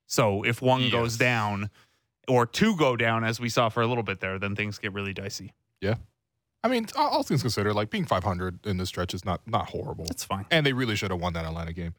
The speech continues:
Speaker 1: And,
Speaker 2: But
Speaker 1: like,
Speaker 2: whatever.
Speaker 1: you're three and four against teams who are above five hundred, so, like, you've still beat a couple good teams. Like, the, the
Speaker 2: Yeah.
Speaker 1: Miami win,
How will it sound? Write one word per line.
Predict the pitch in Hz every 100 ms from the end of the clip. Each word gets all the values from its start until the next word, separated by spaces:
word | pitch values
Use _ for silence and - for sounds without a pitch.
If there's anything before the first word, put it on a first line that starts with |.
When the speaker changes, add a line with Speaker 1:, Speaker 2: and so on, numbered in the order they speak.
| -
Speaker 1:
And, | 302
Speaker 2:
But | 269
Speaker 1:
like, | 110
Speaker 2:
whatever. | 98 80 82
Speaker 1:
you're | 175
three | 165 175 190
and | 170
four | - 113 123
against | 120 117 110
teams | - 107 104
who |
are | 113
above | 101 107 101
five | 107 98
hundred, | 90 95 107 104
so, | 113
like, | 104 104
you've | 110
still | - 131
beat | 107 104
a | 104
couple | 104 104
good | 101 98
teams. | 104 98
Like, | 104 104 123 117
the, | 127 127 127
the | 131
Speaker 2:
Yeah. |
Speaker 1:
Miami | 131 139 139 139
win, | 131 120 120 120 120